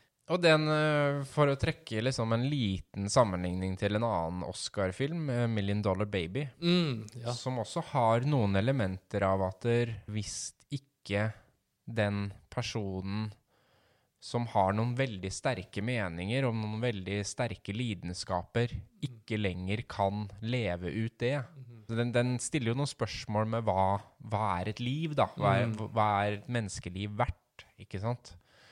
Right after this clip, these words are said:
Speaker 2: Den er
Speaker 1: Eh,
Speaker 2: også veldig sterk.
Speaker 1: Ja, den er også veldig
Speaker 2: Ja.
Speaker 1: sterk. Det er den,
Speaker 2: <laughs>
Speaker 1: veldig.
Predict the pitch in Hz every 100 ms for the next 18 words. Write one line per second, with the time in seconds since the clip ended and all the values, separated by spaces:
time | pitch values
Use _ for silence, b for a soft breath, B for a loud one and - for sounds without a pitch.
0 | b b - 110 110 117 120 110 - 113
1 | - - - - 98 110 95 101 92 101
2 | 104 127 123 90 - - - - 131 95
3 | 123 - 110 113 98 104